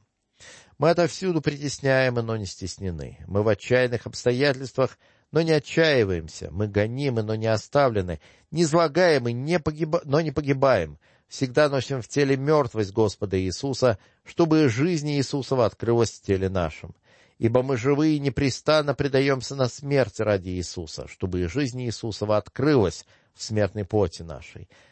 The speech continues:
Так что смерть действует в нас, а жизнь в вас.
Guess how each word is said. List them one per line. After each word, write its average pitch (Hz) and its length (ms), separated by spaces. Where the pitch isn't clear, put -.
Так 131 180
что - 160
смерть 139 560
действует 110 480
в 104 80
нас, 127 320
а 110 140
жизнь 98 320
в 98 40
вас. 87 380